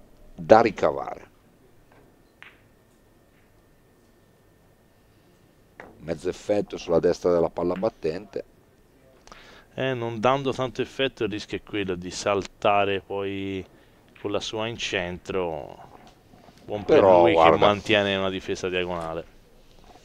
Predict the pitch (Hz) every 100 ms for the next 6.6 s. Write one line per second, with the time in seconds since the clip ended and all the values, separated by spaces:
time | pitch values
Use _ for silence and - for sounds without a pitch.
0 | - - 165 107 113 - 120 117 123 127
1 | 143 - 98 110 95 85 82 90 90 98
2 | 101 95 85 - - - - - 151 151
3 | 123 165 175 151 127 127 120 120 120 -
4 | - - - - 110 147 - - 165 240
5 | - - 113 143 160 95 - - - -
6 | - 123 - - -